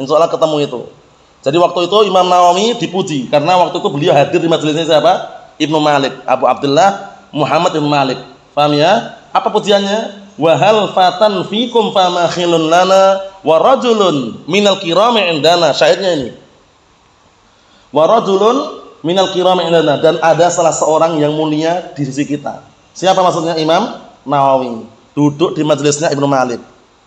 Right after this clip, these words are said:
Paham, ya? Nanti yang belajar Alfiyah akan nyusul dan ketemu pantun tersebut. Nah, jadi kalau antum dengar ini, dzakar Syekhuna Abu Abdullah bin Malik, berarti siapa?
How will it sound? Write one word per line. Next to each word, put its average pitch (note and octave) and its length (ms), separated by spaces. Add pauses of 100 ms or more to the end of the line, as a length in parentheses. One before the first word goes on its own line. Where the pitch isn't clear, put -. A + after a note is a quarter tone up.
(300)
Paham, D3 320
ya? D#3+ 400 (240)
Nanti D3 240
yang D3+ 160
belajar C#3 240
Alfiyah D#3+ 320
akan D3+ 160
nyusul D#3 320
dan C3+ 160
ketemu D3+ 400
pantun C#3 320
tersebut. B2 560 (340)
Nah, C3 240
jadi C3+ 240
kalau D3+ 240
antum D3+ 240
dengar C#3+ 240
ini, D#3+ 320 (560)
dzakar F3+ 400
Syekhuna G3+ 480
Abu D#3+ 160
Abdullah F#3 320
bin F#3 120
Malik, G3 280 (240)
berarti D3+ 240
siapa? E3+ 480